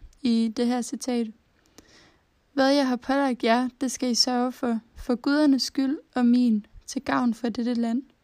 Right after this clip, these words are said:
Og vi ser flere eksempler på, at han er den her tragiske hel-,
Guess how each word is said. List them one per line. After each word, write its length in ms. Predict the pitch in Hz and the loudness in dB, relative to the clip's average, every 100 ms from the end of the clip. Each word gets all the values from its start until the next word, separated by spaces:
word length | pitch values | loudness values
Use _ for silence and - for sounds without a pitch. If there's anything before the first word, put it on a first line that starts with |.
| _ _ _ _ _ _ _ _ _ _ _ - | _ _ _ _ _ _ _ _ _ _ _ -2
Og 320 | 233 240 247 - | 0 0 -2 -2
vi 100 | 247 | -2
ser 180 | 233 247 | 0 -2
flere 320 | - 277 277 | -2 0 0
eksempler 420 | 254 269 262 240 | 0 -2 0 -2
på, 300 | 226 254 247 - | -2 -2 -2 -4
at 220 | 262 233 | -4 -4
han 220 | 226 247 | -2 0
er 340 | 240 226 226 220 | 2 2 0 -2
den 220 | 262 240 | 0 0
her 220 | 240 226 | 2 -2
tragiske 580 | 220 269 262 247 226 240 | -4 -4 -2 -2 -4 -6
hel-, 320 | 214 262 262 | -4 -4 -4